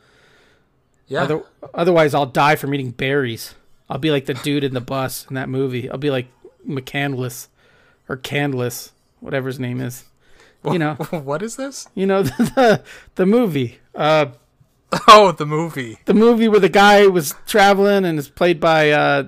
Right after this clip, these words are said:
Speaker 2: that kid who I like. Uh, man, I, I'm just, I'm forgetting everything.
Speaker 1: <laughs>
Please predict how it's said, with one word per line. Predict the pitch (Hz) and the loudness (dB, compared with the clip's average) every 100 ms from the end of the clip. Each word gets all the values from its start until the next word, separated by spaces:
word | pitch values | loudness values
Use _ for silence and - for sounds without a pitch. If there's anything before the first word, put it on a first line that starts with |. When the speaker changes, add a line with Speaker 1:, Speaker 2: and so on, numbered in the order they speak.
| - | -4
Speaker 2:
that | 147 143 | -4 -4
kid | - 175 185 170 - _ _ _ _ _ | -4 -2 -2 -4 -14 _ _ _ _ _
who | - | -4
I | 175 | 0
like. | 165 170 175 175 - _ _ | 4 4 2 -2 -18 _ _
Uh, | - 143 143 131 123 _ _ _ _ _ _ | -6 0 0 -2 -8 _ _ _ _ _ _
man, | 170 160 131 | -8 -6 -6
I, | 143 - | -6 -6
I'm | 151 | -6
just, | 151 - | -8 -8
I'm | 170 | -8
forgetting | 147 165 160 156 | -4 -4 -2 0
everything. | 165 139 | 0 0
Speaker 1:
<laughs> | 123 | -4